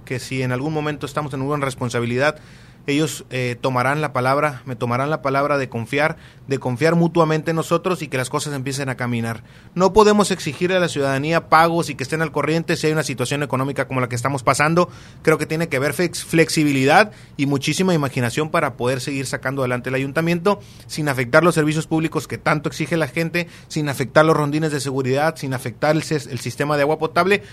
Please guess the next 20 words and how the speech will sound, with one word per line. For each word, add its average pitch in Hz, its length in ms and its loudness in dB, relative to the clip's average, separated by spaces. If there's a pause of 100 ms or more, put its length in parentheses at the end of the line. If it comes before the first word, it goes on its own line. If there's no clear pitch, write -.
(160)
pero 170 160 4
sí 180 140 0
ser 180 180 0
claro 156 260 6
con 131 100 -2
la 120 60 -2
gente. 120 300 -4
Si 156 140 -4
no 180 80 2
hay 208 60 4
recaudación, 202 640 0 (320)
no 175 220 4
hay 196 200 6
un 175 140 -2
servicio 165 440 -2
decoroso, 160 580 0
no 151 200 2
hay 170 160 4
un 165 120 0
servicio, 151 500 -2